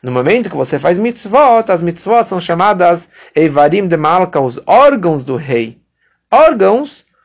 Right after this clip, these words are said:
sim, eles estão anulados perante a alma, perante a vontade do homem, mas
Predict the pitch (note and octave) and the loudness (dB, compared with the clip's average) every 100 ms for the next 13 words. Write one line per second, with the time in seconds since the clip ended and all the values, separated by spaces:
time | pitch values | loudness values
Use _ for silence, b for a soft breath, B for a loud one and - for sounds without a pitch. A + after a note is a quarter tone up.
0 | _ - F4 A#3 B2 _ - C#3 C3+ F3+ | _ -4 -2 -2 -6 _ -10 -8 -4 -2
1 | F#3 D#3 C3+ D3 G#3+ F3 D3+ - C#3 C#3 | 0 0 2 2 2 0 -6 -2 -2 -2
2 | C3 A#2 D#3+ G3 D3+ C3+ C3+ B2+ C3 B | -4 0 2 0 -2 -4 -6 -10 -16 B
3 | B C3 C3 B2+ E3 F#3+ D#3+ C#3+ C3 B2 | B -4 -2 0 2 2 0 -2 0 0
4 | C3+ G#3+ B B - D3 E3 E3+ - | -2 -8 B B -6 0 0 -2 -10